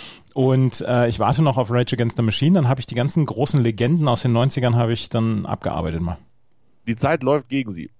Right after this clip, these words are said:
Speaker 1: Ja, g-, gegen sie und gegen mich ja auch.
Speaker 2: Gegen alle.
Speaker 1: Ja. Aber da
Speaker 2: Ja.
Speaker 1: wir, da wir ein, ein, ein Podcast des, des Positiven sind,
Speaker 2: Sind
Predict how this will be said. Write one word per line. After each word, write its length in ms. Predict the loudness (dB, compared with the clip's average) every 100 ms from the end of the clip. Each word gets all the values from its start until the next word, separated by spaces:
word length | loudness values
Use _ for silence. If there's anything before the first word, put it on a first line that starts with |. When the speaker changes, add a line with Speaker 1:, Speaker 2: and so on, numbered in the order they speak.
| _ _ _ _
Speaker 1:
Ja, 340 | -2 0 2 0 -2 -12
g-, 100 | -2
gegen 220 | 2 2
sie 160 | 2
und 120 | 2 2
gegen 200 | 2 2
mich 140 | 2
ja 80 | -2
auch. 260 | -4 -8 -12 _ _ _ -6
Speaker 2:
Gegen 180 | -4 0
alle. 240 | 0 0 -2 -4 -2
Speaker 1:
Ja. 240 | -2 -2 -4 -8 -10 _ -20 _ -6
Aber 280 | 0 2 2
da 140 | 2
Speaker 2:
Ja. 60 | 2
Speaker 1:
wir, 160 | 2 0
da 180 | 2 2
wir 140 | 2
ein, 240 | 2 0
ein, 260 | 0 0 2
ein 280 | 2 0 0
Podcast 520 | -2 0 2 0 0
des, 140 | -4
des 140 | -4 -6
Positiven 680 | 0 0 0 -2 -2 0 2
sind, 260 | 2 2
Speaker 2:
Sind 140 | -2